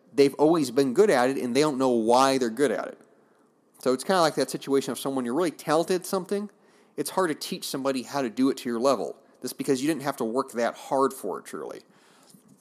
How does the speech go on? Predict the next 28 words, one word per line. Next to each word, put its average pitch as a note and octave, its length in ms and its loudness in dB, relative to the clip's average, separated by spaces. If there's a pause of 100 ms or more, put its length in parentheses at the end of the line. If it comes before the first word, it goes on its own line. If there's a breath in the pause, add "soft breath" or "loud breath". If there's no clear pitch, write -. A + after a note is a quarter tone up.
(460)
Now, C3+ 280 2
if - 180 -6
you D#3 80 -2
have C3+ 360 0
somebody C3+ 460 0
with G#2+ 220 -2
a - 60 -8
similar C4 420 0
body G2 280 0
type G2 260 -6
to - 100 -16
yours, F#2+ 320 -8 (460 soft breath)
and A2+ 260 -2
they B2 220 2
seem C3+ 240 -4
to A2 80 -8
have A2+ 180 -4
good G#2+ 140 -6
technique, G#2+ 500 -8 (340 soft breath)
then, C#3+ 280 -2 (220)
or A#2 120 -2
good A#2+ 180 0
form, G#2+ 520 -2 (360)
you G2 80 -10
know, F2+ 120 -6
they're A2 100 -2
somewhat F3 300 0
interchangeable, G#2+ 600 -6